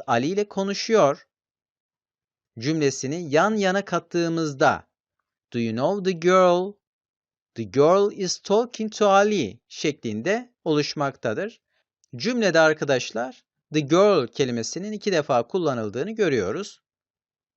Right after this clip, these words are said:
Burada "the girl" isimlerinden birini kaldırmamız gerekecektir. Bunun için is to be fiilinden önceki kız, "the girl" kelimesini kaldırıp yerini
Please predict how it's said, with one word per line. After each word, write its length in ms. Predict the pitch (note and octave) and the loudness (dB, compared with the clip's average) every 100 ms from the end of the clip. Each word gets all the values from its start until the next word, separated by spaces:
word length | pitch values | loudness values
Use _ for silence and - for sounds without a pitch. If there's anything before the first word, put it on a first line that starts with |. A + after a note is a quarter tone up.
| - | -2
Burada 480 | G3 F#3 F#3+ F3+ C#3+ | 2 4 2 0 -2
"the 100 | D#3+ | -4
girl" 460 | C#3+ F#3 F3+ A#2+ | 2 4 6 4
isimlerinden 760 | - - D3 C3+ B2 C#3+ F#3+ F#3+ | 0 -10 -6 -4 -4 -2 -4 -2
birini 300 | F3+ E3 G3 | -2 -2 -4
kaldırmamız 800 | F3+ E3+ D#3+ E3 E3 D#3+ - - | 0 0 0 -4 -2 -4 -6 -2
gerekecektir. 880 | A#2+ G#2 G2+ E2+ F2+ - F3+ G#3 _ _ _ _ _ _ _ _ _ _ _ | -2 -2 -8 -10 -10 -10 -12 -12 _ _ _ _ _ _ _ _ _ _ _
Bunun 240 | E3 G3 A#3 | -4 -2 -2
için 500 | E3+ - G#3+ A#3 - _ _ _ _ _ _ _ _ _ | -4 -4 -6 -6 -14 _ _ _ _ _ _ _ _ _
is 200 | G3 F#3+ | -8 -8
to 200 | - F3 | -6 -4
be 140 | A3 | -2
fiilinden 640 | G#3+ F#3+ F3 E3 E3 F#3+ G#3 | -4 -4 -4 -4 0 0 0
önceki 540 | D3 C3 A#2+ A#2 - | -4 -6 -6 -8 -8
kız, 520 | - - F#3 - - _ - | -10 0 0 0 -8 _ -12
"the 60 | A#2+ | -6
girl" 480 | A2 D#3+ D#3+ A2+ F2 | 2 4 4 2 -2
kelimesini 600 | - A#2 G2+ G2 - E2+ - | -8 -8 -6 -10 -12 -14 -12
kaldırıp 640 | - D3 E3+ F3+ G3+ _ _ _ _ _ | 2 2 2 0 -4 _ _ _ _ _
yerini 600 | B2+ D3+ E3+ C#3+ F3+ G#3 | -2 0 2 0 -2 -6